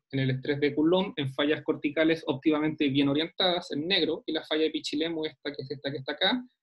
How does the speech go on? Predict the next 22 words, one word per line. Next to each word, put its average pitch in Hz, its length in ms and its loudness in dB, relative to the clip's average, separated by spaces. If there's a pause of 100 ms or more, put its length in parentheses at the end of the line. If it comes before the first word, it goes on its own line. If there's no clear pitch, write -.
(220)
es 131 300 -4
en, 143 840 -4 (280)
en 131 200 2
verde, 185 320 2
es 156 140 -4
una 165 120 -2
de - 20 -2
estas 160 200 -6
fallas 160 280 2
bien 156 160 2
orientadas. - 760 -4 (360)
Son 147 260 -2
fallas 160 240 4
bien 165 140 2
orientadas 165 380 0
para 160 140 0
ser 147 140 0
reactivadas 160 640 2 (220)
por 170 460 6
terremotos 151 440 -2
de 143 40 -12
subducción. 147 560 -8